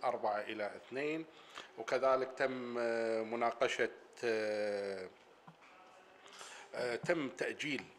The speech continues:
آه، مناقشة القانون، آه، في إضافة مواد جديدة على قانون رقم سبعتاش لسنة،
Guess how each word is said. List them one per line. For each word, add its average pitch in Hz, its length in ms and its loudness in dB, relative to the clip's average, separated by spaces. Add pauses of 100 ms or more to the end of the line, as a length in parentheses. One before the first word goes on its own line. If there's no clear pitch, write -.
(580)
آه، 107 1200 0
مناقشة 113 580 0 (220)
القانون، 113 880 2
آه، 98 1500 -8
في 127 120 -6
إضافة 120 360 4
مواد 117 240 4
جديدة 117 380 2
على 110 120 4
قانون 113 300 2
رقم 113 280 0
سبعتاش 107 680 -2
لسنة، 110 300 0